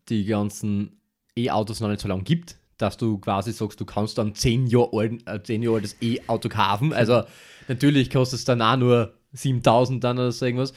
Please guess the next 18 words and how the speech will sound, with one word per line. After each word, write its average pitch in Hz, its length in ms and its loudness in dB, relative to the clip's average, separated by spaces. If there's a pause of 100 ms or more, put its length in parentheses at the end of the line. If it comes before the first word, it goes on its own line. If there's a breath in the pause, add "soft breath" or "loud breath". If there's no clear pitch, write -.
(220 loud breath)
Also 117 200 -6
zum 120 120 -8
Beispiel 123 220 -2
bei, 127 80 -2
bei 131 320 -4
meinem, 139 440 -2
wenn 120 120 -4
das 127 140 -6
noch 135 140 -6
den 120 160 -6
fünf 131 260 -6
Jahren 120 380 0
vorbei 117 340 2
ist, 156 240 0
kostet 123 240 -2
nur 131 80 0
mehr 127 80 0
sieben. 85 300 -4